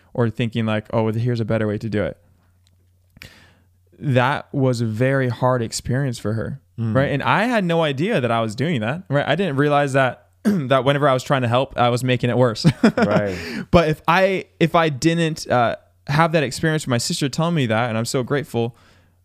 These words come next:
Speaker 1: I wouldn't have increased my self-awareness and become aware of, "Okay, I need to be intentional because when I do this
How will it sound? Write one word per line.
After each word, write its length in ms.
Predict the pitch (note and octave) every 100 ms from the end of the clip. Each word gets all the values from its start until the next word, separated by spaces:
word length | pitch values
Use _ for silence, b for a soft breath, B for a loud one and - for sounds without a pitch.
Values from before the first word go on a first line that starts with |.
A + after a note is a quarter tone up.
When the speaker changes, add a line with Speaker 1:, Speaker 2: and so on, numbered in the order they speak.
| _
Speaker 1:
I 140 | C3+ D#3+
wouldn't 200 | E3+ D#3
have 200 | C3+ -
increased 600 | C3+ D#3 C#3 D3+ C3+ -
my 240 | B2 C3 D3
self-awareness 720 | - C3 A#2 A2 A#2 G2+ A2
and 60 | B2+
become 220 | A#2+ C#3
aware 360 | A#2+ A#2 C#3+ A#2+
of, 180 | G#2+ -
"Okay, 400 | B2 C3 A2 F#2+ -
I 120 | A#2
need 180 | C3+ C3
to 100 | A#2+
be 340 | A#2 A2+ - _ _
intentional 840 | A#2+ A2+ C#3+ D#3 - A#2 G#2+ A2+ _ _ -
because 320 | A#2+ B2+ A#2
when 140 | A#2
I 60 | A2+
do 260 | A2 C3+
this 360 | B2+ A#2+ -